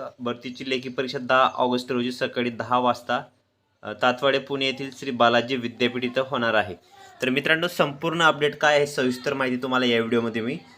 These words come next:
देणार आहे, त्यामुळे हा व्हिडिओ तुम्ही कंटिन्यू पूर्ण बघा. आणि अजूनपर्यंत जर तुम्ही आपल्या चॅनलला सबस्क्राईब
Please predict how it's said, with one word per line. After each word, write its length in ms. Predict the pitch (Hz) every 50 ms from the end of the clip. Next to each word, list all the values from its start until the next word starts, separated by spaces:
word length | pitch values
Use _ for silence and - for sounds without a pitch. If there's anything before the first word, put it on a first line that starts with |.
| _ _ _ -
देणार 280 | 110 110 110 113 117 117
आहे, 180 | 120 117 120
त्यामुळे 360 | 117 - 135 135 135 147 156 156
हा 140 | 151 151
व्हिडिओ 200 | 160 147 131 139
तुम्ही 240 | 143 143 165 143 147
कंटिन्यू 420 | 143 - 143 131 123 139 135 139 143
पूर्ण 340 | 143 - 131 120 117 123
बघा. 280 | 117 110 110 92 90 82 - - _ -
आणि 200 | 113 120 127 123
अजूनपर्यंत 640 | 113 123 131 127 131 160 165 - 170 156 156 151
जर 160 | 156 156 156
तुम्ही 240 | 156 147 156 151 151
आपल्या 320 | 135 123 - 131 131 127
चॅनलला 320 | - 143 127 123 123 127 131
सबस्क्राईब 420 | 131 - 135 123 - - 117 110